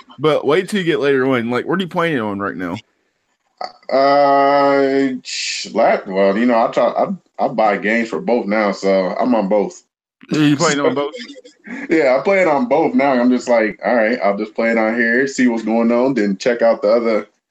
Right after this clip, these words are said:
Speaker 2: check out
Speaker 1: Mm-hmm.
Speaker 2: the other online and see how they're on there, how they're doing." And yeah, I'll just, it's whatever. Now I just buy two of everything now until I get my P C up and going. Then I'm just gonna start doing P C.
Speaker 1: Master
Speaker 2: 'Cause
Speaker 1: Race over here. <laughs>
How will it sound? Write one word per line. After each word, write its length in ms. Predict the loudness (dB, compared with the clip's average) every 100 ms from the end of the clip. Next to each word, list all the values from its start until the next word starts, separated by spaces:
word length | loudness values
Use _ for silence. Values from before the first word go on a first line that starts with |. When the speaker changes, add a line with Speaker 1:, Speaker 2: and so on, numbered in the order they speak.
| _ _ _ -4
Speaker 2:
check 140 | 0
out 120 | 2
Speaker 1:
Mm-hmm. 20 | 2
Speaker 2:
the 60 | 2 2
other 20 | -2
online 500 | 0 0 2 2 2
and 100 | 0
see 120 | 0 2
how 140 | 2
they're 220 | 2 2 2
on 180 | 2 2
there, 260 | 2 2
how 140 | 0 0
they're 160 | 0
doing." 340 | 0 0 0 -2
And 180 | -2 -2
yeah, 360 | 0 0 -2 -6
I'll 120 | -6
just, 240 | -6 -10 _ _ _ -20 -20 -20 -8 -2
it's 160 | 0
whatever. 300 | 2 2 2
Now 140 | 2 2
I 60 |
just 140 | 0 2
buy 220 | 2 0
two 220 | 0 0
of 80 | 2
everything 420 | 0 0 0 0
now 220 | 2 2
until 540 | 0 0 2 2 0 -6 -2
I 140 | -2
get 160 | 0 0
my 220 | 2 0 0
P 180 | -2 -2
C 300 | 0 0 2
up 200 | 0 -2
and 120 | -2
going. 280 | 0 0 2
Then 140 | 2
I'm 100 | 0
just 160 | -2 -4
gonna 140 | -4
start 280 | 0 0 0
doing 220 | -2 -6
P 200 | -4 -6
C. 400 | 0 0 0 -2 -12 _ _ _ -4
Speaker 1:
Master 540 | 0 2 4 2 2 -2
Speaker 2:
'Cause 60 |
Speaker 1:
Race 300 | -6 -6 -2
over 240 | -2 0 -2
here. 400 | 0 -2 -2
<laughs> 40 | -8